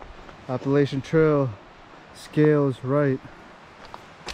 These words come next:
Whoa. All right. There's a bridge down there. It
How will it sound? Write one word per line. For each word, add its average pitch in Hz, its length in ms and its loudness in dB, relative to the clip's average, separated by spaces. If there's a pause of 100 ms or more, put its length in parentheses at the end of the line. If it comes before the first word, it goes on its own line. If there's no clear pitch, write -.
(3500)
Whoa. 139 240 2 (960)
All 127 60 -2 (100)
right. 151 240 0 (1120)
There's 135 160 0
a 123 60 -6
bridge 147 320 2
down 170 260 2
there. 190 280 2
It 170 100 -2